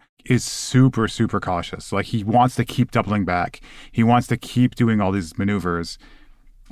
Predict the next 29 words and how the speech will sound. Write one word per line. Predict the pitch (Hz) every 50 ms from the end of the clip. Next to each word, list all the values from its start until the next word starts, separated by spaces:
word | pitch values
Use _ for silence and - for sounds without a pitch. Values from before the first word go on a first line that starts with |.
| -
As | - 131 113
you | 123 127
say, | - 170 180 156 113
Tonks, | - - 135 147 147 143 139 -
who's | - 175 151
less | 190 208 -
experienced, | 185 143 - 147 139 127 120 127 139 - - - -
is | 139 131 -
freezing | - - - 139 151 117 107 101 95 104 117 -
and | 117 110
is | 104 92 -
like, | 107 110 110 107 104 - - - - - - - -
at | 120 104
the | 135 135 131
end, | 135 135 131 113 92
she's | 117 110
just | 104 104 90 85
like, | 107 110 110 110 -
"Enough, | 135 127 123 120 123 123 113 113 - - - - - -
let's | 107 107 113 113 - - 95
land. | 110 113 113 107 98 92 90 92 87 92 90 -
Like, | 123 110 104 101 - - - -
we, | 107 101 120 - -
we | - 113 113 107
are | 101
f-, | 101 - - - - -
safe | - - 123 120 117 - - -
enough," | 113 107 104 92 85 80 - - - - -
right? | 95 98 110 131